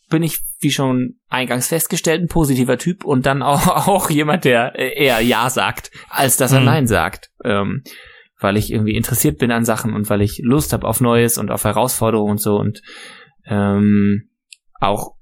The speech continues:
Speaker 1: zum Beispiel, wenn, wenn's darum geht, dass jemand von, von dir Dinge erbittet oder erfragt, auch so eine,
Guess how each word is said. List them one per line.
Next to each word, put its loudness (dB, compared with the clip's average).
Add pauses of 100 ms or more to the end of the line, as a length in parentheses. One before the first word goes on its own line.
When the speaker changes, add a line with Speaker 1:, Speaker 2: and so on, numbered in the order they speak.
Speaker 1:
zum 0
Beispiel, 2
wenn, 0 (100)
wenn's -2
darum 0
geht, 0
dass 0
jemand -2 (200)
von, -2
von -2
dir 2
Dinge 2
erbittet -2
oder 0
erfragt, -4
auch -4
so -2
eine, -2